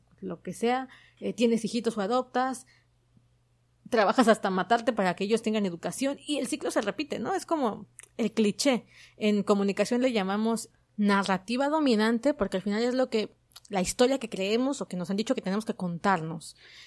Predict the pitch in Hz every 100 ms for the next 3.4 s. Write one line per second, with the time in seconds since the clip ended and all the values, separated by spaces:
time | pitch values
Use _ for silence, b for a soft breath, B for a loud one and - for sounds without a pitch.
0 | B 202 202 214 214 190 - _ - 240
1 | 359 311 262 - 240 208 196 180 175 175
2 | 190 220 214 220 - - 170 175 202 202
3 | 196 226 247